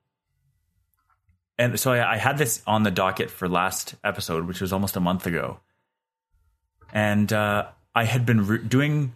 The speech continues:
a lot of reading about punditry and about outspoken, loudly outspoken in some cases, usually conservative pundits who were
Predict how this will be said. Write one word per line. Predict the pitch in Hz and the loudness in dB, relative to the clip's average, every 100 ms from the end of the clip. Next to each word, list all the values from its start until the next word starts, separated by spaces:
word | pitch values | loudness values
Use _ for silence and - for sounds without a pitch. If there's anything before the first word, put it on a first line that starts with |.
| _ | _
a | 107 | 0
lot | 110 117 | 2 2
of | 107 101 | 2 0
reading | 104 101 98 | 0 0 0
about | 87 90 90 85 - - _ _ _ _ _ - | 0 0 0 0 -4 -18 _ _ _ _ _ 0
punditry | 120 104 87 90 87 117 - _ _ | 2 2 0 -4 -2 -4 -10 _ _
and | - 101 | -4 -2
about | 98 95 92 - - _ _ _ - | 2 2 0 -2 -10 _ _ _ -2
outspoken, | 117 120 - - 117 110 110 104 95 - | 0 2 -2 0 0 2 0 0 -2 -2
loudly | 95 107 123 117 | 0 2 4 2
outspoken | 101 92 - 90 95 | 2 -2 -2 -2 0
in | 90 | -2
some | 98 92 | -2 -2
cases, | 92 87 85 82 - - _ | -2 -4 -4 -4 -6 -8 _
usually | 98 110 113 107 | -2 0 0 -2
conservative | 98 101 - 95 90 92 87 85 - _ | -2 -4 -2 -2 0 0 -2 -4 -12 _
pundits | 101 90 78 - - - _ _ _ _ _ _ | -2 0 -2 -6 -10 -12 _ _ _ _ _ _
who | - 113 101 98 95 92 92 - _ _ _ _ _ _ _ _ _ _ _ _ _ _ _ _ - | -4 0 2 2 2 2 0 -2 _ _ _ _ _ _ _ _ _ _ _ _ _ _ _ _ -8
were | 104 107 95 | -2 0 0